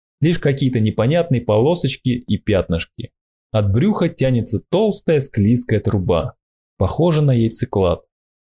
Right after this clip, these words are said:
Креол сделал шаг вперёд, не отрывая взгляда от спящего чудовища. Не шевелится. Ещё шаг, по-прежнему никакого движения. Третий, и вот теперь гаситель света чуть заметно дёрнулся.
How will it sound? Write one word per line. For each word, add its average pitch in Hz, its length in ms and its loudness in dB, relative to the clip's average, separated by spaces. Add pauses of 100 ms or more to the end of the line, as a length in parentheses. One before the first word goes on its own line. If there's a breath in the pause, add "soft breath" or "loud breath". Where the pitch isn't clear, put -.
(540)
Креол 196 460 0
сделал 123 380 2
шаг - 280 -4
вперёд, 185 380 -2 (120)
не 113 100 2
отрывая 113 420 0
взгляда 117 480 0
от - 160 -2
спящего 104 460 0
чудовища. 92 720 -2 (440)
Не 110 160 2
шевелится. 101 920 -2 (420)
Ещё 120 280 0
шаг, 208 400 -2 (200)
по-прежнему 156 540 0
никакого 107 500 0
движения. 87 640 0 (400)
Третий, 160 560 -2 (240)
и 107 80 0
вот 120 260 0
теперь 214 500 0 (100)
гаситель 110 440 0
света 160 340 -2
чуть 104 220 -2
заметно 107 400 -2
дёрнулся. 92 800 0